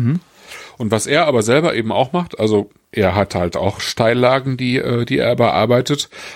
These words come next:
Speaker 2: aber er hat eben auch Steillagen, die, ähm, die er bearbeiten lässt sozusagen, also wo er, oder wo er, ähm, wo er sich das teilt mit Leuten, die diesen Weinberg, ähm,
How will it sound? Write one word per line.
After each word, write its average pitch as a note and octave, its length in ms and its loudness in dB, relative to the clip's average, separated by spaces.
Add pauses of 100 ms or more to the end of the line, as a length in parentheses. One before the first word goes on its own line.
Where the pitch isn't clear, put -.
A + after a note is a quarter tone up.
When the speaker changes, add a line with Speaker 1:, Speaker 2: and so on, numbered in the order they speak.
Speaker 2:
aber G#2+ 200 4
er G2+ 40 4
hat A#2 180 0
eben A#2 260 0
auch - 180 -2
Steillagen, A2 840 0
die, G2+ 240 -2
ähm, F#2 640 -2 (720)
die A2+ 80 2
er G2 40 4
bearbeiten G#2 460 2
lässt - 280 -2
sozusagen, F#2 600 -4
also F2+ 480 -2
wo G#2 140 2
er, F#2 340 2
oder G2 400 2
wo G#2 180 2
er, G2 280 2
ähm, F2+ 520 -2 (420)
wo G#2 100 2
er G2+ 80 4
sich G2+ 160 -6
das - 160 -2
teilt A#2 320 2
mit A2+ 140 -4
Leuten, A2+ 440 2 (360)
die A#2 80 2
diesen A2 280 0
Weinberg, G#2 760 2
ähm, F#2 580 0